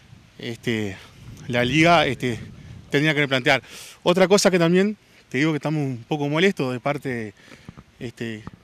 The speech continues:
se hizo saber, nos hicieron saber de la liga que Boquita había quedado muy desconforme con el lugar que nosotros le habíamos asignado,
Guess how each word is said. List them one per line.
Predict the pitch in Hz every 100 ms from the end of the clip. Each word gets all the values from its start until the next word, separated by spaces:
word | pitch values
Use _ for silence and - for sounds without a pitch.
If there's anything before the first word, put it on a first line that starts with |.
| _
se | - -
hizo | 156
saber, | 147 147 165 151 - - - - -
nos | -
hicieron | 131 170
saber | 156 165
de | 156
la |
liga | 151 202
que | 147
Boquita | 135 127 151
había | 139 143
quedado | 139 139
muy | 139
desconforme | 139 - - 156 151
con | 131 120
el |
lugar | 127 139
que | 143
nosotros | 131 131 139
le |
habíamos | 120 135 127
asignado, | 113 - 113 160 202